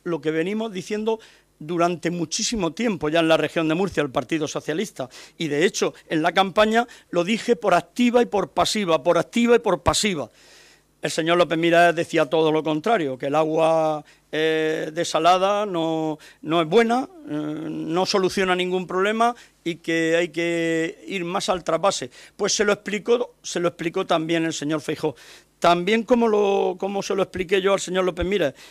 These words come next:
eh, en la campaña. Pero el señor Feijóo se lo ha dicho muy claro.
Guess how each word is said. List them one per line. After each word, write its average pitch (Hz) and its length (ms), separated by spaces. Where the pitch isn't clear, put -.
eh, 160 460
en 160 120
la 160 140
campaña. 160 500
Pero 190 240
el 190 80
señor 202 260
Feijóo 240 520
se - 160
lo 185 100
ha 185 40
dicho 185 220
muy 175 160
claro. 226 340